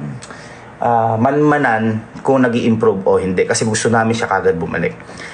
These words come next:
Sabi ko nga po, sanay na kami na kami-kami lang. Kung gusto lang namin humatak ng ibang, ibang tao, papataas. Kaya nadadagdagan kami dito.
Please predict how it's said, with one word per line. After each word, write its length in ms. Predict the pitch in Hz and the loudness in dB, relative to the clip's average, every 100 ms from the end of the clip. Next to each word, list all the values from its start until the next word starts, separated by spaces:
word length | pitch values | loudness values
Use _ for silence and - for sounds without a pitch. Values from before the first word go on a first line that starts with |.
| - - | -10 -2
Sabi 240 | 139 156 | 0 2
ko 80 | 160 | 2
nga 240 | 160 160 | 4 4
po, 240 | 151 131 - | 4 2 0
sanay 240 | 147 147 143 | 2 2 2
na 80 | 131 | 2
kami 240 | 127 123 | 2 4
na 320 | 113 107 104 | 2 2 0
kami-kami 400 | - 120 110 101 | 0 0 2 2
lang. 400 | 90 82 85 131 - | 0 -2 -8 -10 -4
Kung 320 | 107 98 90 | -2 0 0
gusto 240 | 107 - 127 | 0 2 2
lang 160 | 120 | 2
namin 320 | 120 117 107 | 2 2 0
humatak 400 | 110 107 104 101 | 2 2 2 -2
ng 480 | 107 101 98 95 85 | 0 0 0 0 -2
ibang, 500 | - 110 104 98 - - - - - | -2 0 2 2 -2 -8 -20 -8 -2
ibang 240 | 107 104 | 0 0
tao, 480 | 107 170 165 120 - - - - | 0 2 4 2 0 -10 -20 -10
papataas. 640 | - 117 226 143 113 110 - | -4 -2 0 2 0 -2 -2
Kaya 320 | 127 120 113 - - - | 2 2 0 -8 -16 0
nadadagdagan 480 | 131 139 131 131 127 | 2 4 2 2 2
kami 240 | 120 117 | 2 2
dito. 400 | 107 98 98 95 | 0 0 2 0